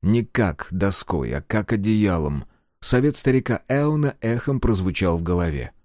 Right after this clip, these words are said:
"После поединка с драгуном у меня совсем плохо со спиной. И отдышаться не могу. Слышал, есть какой-то новый стим, который поможет вернуться в круг.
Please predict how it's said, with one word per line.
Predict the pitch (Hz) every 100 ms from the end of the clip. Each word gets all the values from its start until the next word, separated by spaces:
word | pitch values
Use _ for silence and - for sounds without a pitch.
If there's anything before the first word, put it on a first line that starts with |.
| _ _
"После | 85 104 - 107
поединка | 87 98 92 107 104 98
с | 80
драгуном | 92 90 98 107 87
у | 78
меня | 82 90 98
совсем | - 90 - 101 90
плохо | 92 90 - 82
со | 87
спиной. | 80 - 87 85 73 55 - _ _ _ _ _ _
И | 87
отдышаться | 95 87 104 98 117 104 82 82
не | 76
могу. | 76 64 60 - - _ _ _ _ _ _
Слышал, | - 95 107 95 101
есть | 104 110 -
какой-то | 98 87 104 98
новый | 101 101 101
стим, | 92 - 110 95
который | 82 90 90
поможет | 82 92 107 98 92 85
вернуться | 85 98 107 113 95 - 110
в | -
круг. | 101 95 65 -